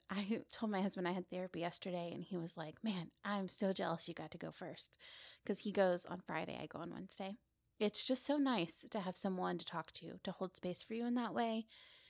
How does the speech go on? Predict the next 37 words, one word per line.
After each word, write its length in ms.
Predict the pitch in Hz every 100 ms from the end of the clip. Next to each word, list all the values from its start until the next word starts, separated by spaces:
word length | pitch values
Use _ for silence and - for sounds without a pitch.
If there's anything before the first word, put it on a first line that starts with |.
| - - - _
where 140 | 220
you 160 | 214 208
don't 320 | 208 202 -
feel 500 | - 202 190 185 180
like 640 | 175 170 170 165 - -
you're 200 | - 180
taking 800 | 180 - 175 - 180 180 175 170 - _ _ _
time 380 | - - 170 180
from 260 | - 254 254
them, 380 | 269 277 277 285 _ _
because 280 | - - 190
this 180 | 190 190
is 120 | 180
the 100 | 190
ti-, 320 | - 180 170 190
way 280 | 180 180
that 180 | 175 175 -
they've 420 | 165 160 160 - _
allocated 580 | 180 165 170 - 185 -
that 160 | -
time. 380 | - - 185 196 - - - - - - - _ _ _ _ -
And 80 |
then 100 | 311
my 120 | 320 320
third, 280 | 320 359 381
I 80 |
wrote 200 | 285 269
coping 320 | - 269 320 294
mechanisms. 840 | 202 196 175 - - 247 240 - _
I 380 | 214 226 269 262 -
think 160 | 269
it's 140 | 285 247
really 200 | 269 262
cool 380 | - 285 185 - _
that 320 | 214 208 196 - _
they 140 | 214
exist 560 | 220 - 247 190 - -